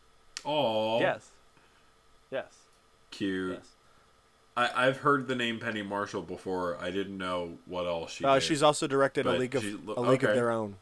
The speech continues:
Speaker 2: as well.
Speaker 1: Oh.
Speaker 2: Yeah.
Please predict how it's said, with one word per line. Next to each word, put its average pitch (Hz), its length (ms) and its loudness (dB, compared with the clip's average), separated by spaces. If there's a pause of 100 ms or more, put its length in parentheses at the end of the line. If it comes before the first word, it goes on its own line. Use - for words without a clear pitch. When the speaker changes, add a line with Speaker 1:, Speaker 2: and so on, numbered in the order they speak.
(160)
Speaker 2:
as 110 120 -12
well. 101 240 -4 (1200)
Speaker 1:
Oh. 135 1200 4
Speaker 2:
Yeah. - 60 -14